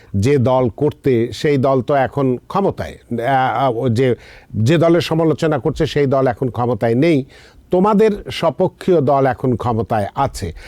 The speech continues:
তাহলে তো তোমার আর জীবনের নিরাপত্তার কোনো হুমকি নেই, তাহলে তোমার অ্যাসাইলাম সিক করার প্রয়োজনটা কি আছে? তুমি দেশে চলে যাও। এই ধরনের কোনো ব্যবস্থা, এই ধরনের কোনো সমস্যার সম্মুখীন হতে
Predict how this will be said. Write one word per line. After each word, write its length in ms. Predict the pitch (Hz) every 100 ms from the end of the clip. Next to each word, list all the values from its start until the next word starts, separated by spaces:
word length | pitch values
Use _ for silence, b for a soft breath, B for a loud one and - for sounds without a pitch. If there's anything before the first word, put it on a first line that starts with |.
| B -
তাহলে 160 | 208
তো 60 | 220
তোমার 280 | 214 214 214
আর 300 | 196 202 180
জীবনের 380 | 170 196 196
নিরাপত্তার 500 | 190 185 175 - 185
কোনো 220 | 180 185 175
হুমকি 340 | 190 160 196
নেই, 400 | 208 220 117 117
তাহলে 260 | 147 160 151
তোমার 260 | 170 160
অ্যাসাইলাম 520 | 156 139 139 147 139 127
সিক 220 | 139 -
করার 260 | 123 113
প্রয়োজনটা 560 | 98 131 120 117 101 98
কি 240 | - 123
আছে? 200 | 110 -
তুমি 220 | 87 131 143
দেশে 260 | 190 -
চলে 220 | 123 98
যাও। 200 | 87 87 - B B -
এই 140 | 160
ধরনের 360 | 165 165 175 151
কোনো 220 | 170 160
ব্যবস্থা, 460 | 139 139 135 151 -
এই 140 | 165 175
ধরনের 340 | 180 180 165
কোনো 200 | 165 147
সমস্যার 440 | - 147 139 135 120 B B -
সম্মুখীন 500 | 165 165 160 170 131
হতে 200 | 120